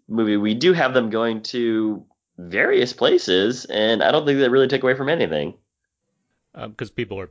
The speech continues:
Speaker 2: dumb. I mean, that's, that's my main
Speaker 1: I mean, th-, yeah.
Speaker 2: <laughs>
Speaker 1: And, and,
Speaker 2: I,
Speaker 1: and,
Speaker 2: I,
Speaker 1: like,
Speaker 2: I, I have no
Speaker 1: no, and,
Speaker 2: problem
Speaker 1: and
Speaker 2: with
Speaker 1: let me,
Speaker 2: cancel
Speaker 1: let me just
Speaker 2: bites
Speaker 1: super
Speaker 2: whatsoever.
Speaker 1: quickly add that, like, at the end of this movie,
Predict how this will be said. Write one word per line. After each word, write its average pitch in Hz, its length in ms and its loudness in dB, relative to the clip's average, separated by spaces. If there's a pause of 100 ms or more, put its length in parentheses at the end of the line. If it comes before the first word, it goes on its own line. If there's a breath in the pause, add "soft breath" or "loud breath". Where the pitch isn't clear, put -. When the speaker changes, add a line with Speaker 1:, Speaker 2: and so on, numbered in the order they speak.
Speaker 2:
dumb. 95 380 -10
I 92 80 -16
mean, 82 100 -18
that's, 87 240 -18
that's 92 220 -20
my 87 80 -18
main 82 280 -20
Speaker 1:
I 170 60 0
mean, 180 240 4
th-, 180 180 -2
yeah. 170 220 6
Speaker 2:
<laughs> - 60 2
Speaker 1:
And, 156 100 -2
and, 175 300 -4
Speaker 2:
I, 151 160 4
Speaker 1:
and, 151 120 4
Speaker 2:
I, 175 280 2
Speaker 1:
like, 147 200 -2
Speaker 2:
I, 160 240 -4 (140)
I 160 120 0
have 185 220 -2
no 160 280 0
Speaker 1:
no, 139 240 0
and, 175 100 4
Speaker 2:
problem 147 220 0
Speaker 1:
and 147 40 -10
Speaker 2:
with 139 120 -4
Speaker 1:
let 202 140 2
me, 196 40 4
Speaker 2:
cancel 170 140 -2
Speaker 1:
let - 60 0
me - 20 -8
just 98 40 -8 (120)
Speaker 2:
bites 104 80 -6
Speaker 1:
super 139 140 -6
Speaker 2:
whatsoever. 120 240 -2
Speaker 1:
quickly 123 180 0
add 120 220 2
that, 110 180 -4
like, 117 260 -2
at 135 140 0
the 160 80 2
end 196 80 2
of 185 80 0
this 147 160 2
movie, 107 360 0